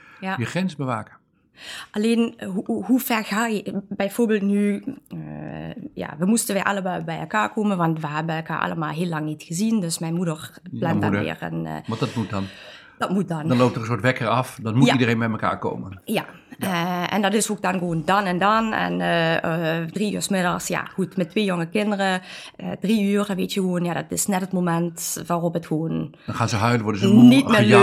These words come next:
Speaker 1: leuk, eh, gaat
Speaker 2: Nee.
Speaker 1: worden, ja. <laughs>
Speaker 2: Ik ken het, ik
Speaker 1: Ja.
Speaker 2: ken het.
Speaker 1: Ehm,
Speaker 2: Aanstaand weekend is dat.
Speaker 1: Ja.
Speaker 2: Waar worden jullie, waar worden jullie geacht te komen?
Speaker 1: Bij, bij, bij hun thuis.
Speaker 2: Bij hun thuis,
Speaker 1: Ja.
Speaker 2: ja.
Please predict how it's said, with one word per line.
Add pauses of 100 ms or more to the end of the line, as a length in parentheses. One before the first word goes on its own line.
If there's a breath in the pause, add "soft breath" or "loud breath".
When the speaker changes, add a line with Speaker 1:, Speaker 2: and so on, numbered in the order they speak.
(160)
Speaker 1:
leuk,
eh,
gaat
Speaker 2:
Nee.
Speaker 1:
worden,
ja. (300)
<laughs>
Speaker 2:
Ik
ken
het,
ik
Speaker 1:
Ja.
Speaker 2:
ken
het. (580 loud breath)
Speaker 1:
Ehm,
Speaker 2:
Aanstaand
weekend
is
dat. (140)
Speaker 1:
Ja. (460 loud breath)
Speaker 2:
Waar
worden
jullie,
waar
worden
jullie
geacht
te
komen? (120)
Speaker 1:
Bij,
bij,
bij
hun
thuis.
Speaker 2:
Bij
hun
thuis,
Speaker 1:
Ja.
Speaker 2:
ja.